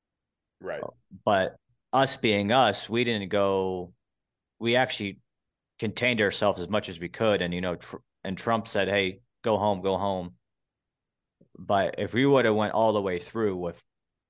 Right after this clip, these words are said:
Speaker 2: what could have happened, I don't know what it'd be like right now, but either way,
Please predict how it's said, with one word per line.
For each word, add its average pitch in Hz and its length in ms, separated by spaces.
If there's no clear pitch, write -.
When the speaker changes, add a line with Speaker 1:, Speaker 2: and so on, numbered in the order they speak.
Speaker 2:
what 107 400
could 117 140
have 92 120
happened, 92 520
I 113 40
don't 113 140
know 131 120
what 101 80
it'd 90 100
be 92 120
like 85 220
right 85 160
now, 85 200
but 82 360
either 120 240
way, 98 400